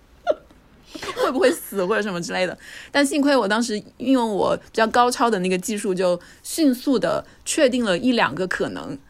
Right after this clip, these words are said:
然后我就找了，我问了阿莫嘛，阿莫跟我，你不是跟我说让我去中国的那个网上看诊的这个，所以我当天晚上就做这个事情，就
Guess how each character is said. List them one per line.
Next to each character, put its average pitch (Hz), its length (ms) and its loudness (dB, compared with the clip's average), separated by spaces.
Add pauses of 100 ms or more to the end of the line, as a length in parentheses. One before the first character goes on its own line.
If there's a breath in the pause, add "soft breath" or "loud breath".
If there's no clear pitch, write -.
(300 soft breath)
然 190 140 0
后 240 220 4
我 190 120 4
就 247 140 2
找 185 240 2
了， 147 200 -2
我 190 140 4
问 269 160 4
了 - 60 0
阿 208 160 0
莫 240 200 4
嘛， 185 120 0
阿 190 120 2
莫 214 160 0
跟 214 140 2
我， - 80 -2
你 202 80 4
不 185 140 0
是 240 100 -2
跟 226 100 2
我 196 80 -4
说 220 120 -4
让 220 120 -2
我 180 80 -2
去 202 260 -6
中 226 220 0
国 202 140 2
的 175 100 0
那 175 140 -4
个 - 380 -4
网 185 240 0
上 254 180 2
看 285 180 4
诊 156 220 4
的 170 80 -2
这 180 140 0
个， 143 160 -2 (280 loud breath)
所 269 120 2
以 - 20 8
我 220 60 4
当 262 180 0
天 294 140 2
晚 214 120 -2
上 185 280 -4
就 175 320 -2 (160)
做 214 180 0
这 180 80 -2
个 180 80 -4
事 180 100 -8
情， 175 140 -8
就 190 160 -4